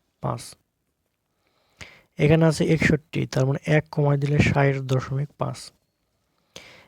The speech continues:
এখানে আছে ছেষট্টি, তার মানে হচ্ছে পঁয়ষট্টি দশমিক পাঁচ, মানে এক এক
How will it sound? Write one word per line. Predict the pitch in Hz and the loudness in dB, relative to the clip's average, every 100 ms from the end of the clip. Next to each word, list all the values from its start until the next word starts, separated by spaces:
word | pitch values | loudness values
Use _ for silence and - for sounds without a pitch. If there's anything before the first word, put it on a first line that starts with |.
| _ | _
এখানে | 147 143 160 | 2 4 4
আছে | 156 160 | 2 0
ছেষট্টি, | - 151 - 143 _ 135 127 | 2 2 2 -2 _ -4 -4
তার | - 135 | -2 0
মানে | 135 | 0
হচ্ছে | 139 156 | -2 -4
পঁয়ষট্টি | - 156 160 165 165 - 139 | -8 0 2 2 0 -2 -2
দশমিক | 131 - 135 143 170 - - - _ _ _ _ _ _ - | -2 0 0 0 -2 -4 -12 -16 _ _ _ _ _ _ -10
পাঁচ, | 127 - | -8 -4
মানে | 135 - | -4 -2
এক | - 147 | 0 2
এক | 160 | 0